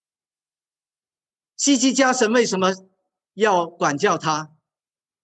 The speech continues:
他难道不是表面都，都把律法都恢复了吗？可他心里把神在政治的问题上，在国家的问题上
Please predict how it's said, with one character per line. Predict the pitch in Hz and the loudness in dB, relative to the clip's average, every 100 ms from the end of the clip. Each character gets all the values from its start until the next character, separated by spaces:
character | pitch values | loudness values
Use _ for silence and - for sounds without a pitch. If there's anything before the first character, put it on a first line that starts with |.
| _ | _
他 | - 254 | -2 2
难 | 214 | 2
道 | 233 226 190 | 2 0 0
不 | - 208 | -4 -2
是 | 233 240 | 0 0
表 | 208 165 | 0 2
面 | 233 220 | 0 2
都， | 233 233 233 _ _ | 0 0 -6 _ _
都 | - 226 196 | 0 0 0
把 | 190 170 | -2 -2
律 | 220 214 | -2 -2
法 | 160 139 | -2 0
都 | 208 | 0
恢 | 208 214 | 2 0
复 | 165 160 | 0 -4
了 | |
吗？ | 160 151 156 _ _ _ _ _ _ _ _ _ _ | -4 -6 -10 _ _ _ _ _ _ _ _ _ _
可 | 170 | -2
他 | 185 | 0
心 | 185 220 214 | 0 0 0
里 | 180 127 - _ _ _ _ - | 0 -4 -8 _ _ _ _ -8
把 | 123 123 - _ _ - - _ _ _ _ | -6 -6 -10 _ _ -20 -20 _ _ _ _
神 | - - 165 175 208 - _ _ - | -8 0 2 2 -2 -8 _ _ -2
在 | 220 | 0
政 | 185 - 311 226 | 0 2 2 2
治 | 233 | 0
的 | 208 | 2
问 | 220 196 | 2 0
题 | 165 | -4
上， | 170 208 147 - _ | -2 -2 -2 -10 _
在 | 254 208 | 0 0
国 | 190 214 | 2 2
家 | 226 226 | 2 2
的 | 214 | 2
问 | 233 | 0
题 | 170 175 | 0 -2
上 | 214 175 | -2 -2